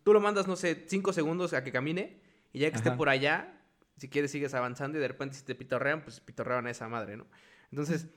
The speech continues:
Speaker 1: eso está chido. Dos, eh, dura un putero el pinche decoy, dura creo que sesenta segundos, güey. O
Speaker 2: No
Speaker 1: sea, lo
Speaker 2: mames.
Speaker 1: lanzas,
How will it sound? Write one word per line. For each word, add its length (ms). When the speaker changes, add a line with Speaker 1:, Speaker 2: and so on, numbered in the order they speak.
Speaker 1:
eso 160
está 160
chido. 320
Dos, 540
eh, 640
dura 200
un 180
putero 460
el 80
pinche 320
decoy, 260
dura 180
creo 120
que 80
sesenta 380
segundos, 420
güey. 140
O 60
Speaker 2:
No 100
Speaker 1:
sea, 160
lo 60
Speaker 2:
mames. 460
Speaker 1:
lanzas, 720